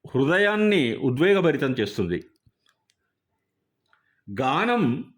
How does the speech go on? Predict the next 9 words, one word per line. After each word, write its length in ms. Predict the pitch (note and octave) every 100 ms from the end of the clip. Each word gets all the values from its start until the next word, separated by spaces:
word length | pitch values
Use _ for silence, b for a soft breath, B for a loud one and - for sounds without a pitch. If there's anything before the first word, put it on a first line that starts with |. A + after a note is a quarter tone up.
| -
మంద-, 680 | A2+ B2 D3+ G3 G#3+ - -
మంద్రస్థాయిలో 880 | C3+ D3 F#3+ G#3 - G3 G3+ G3+ G3
ఆస్వాదించి 920 | C#3+ D#3+ - F3+ E3+ D#3+ E3+ C#3 A2+
మమేకమైన 1000 | A2 A#2+ E3+ F#3+ E3+ D#3+ D3+ B2+ G#2+ G2
ప్రేక్షకులు 840 | - C#3 C#3 - - C3+ G#2 F#2+ - b b b b b b b b -
వారి 460 | B2 C#3+ F#3 G3
తనువులో 600 | G3 D#3+ E3 G3 G#3+ A3
ఉన్నటువంటి 600 | G#3+ G3+ G3+ G3+ G3 F#3+
ప్రతి 680 | F#3 - D3 C#3+ G#3 F#3+ -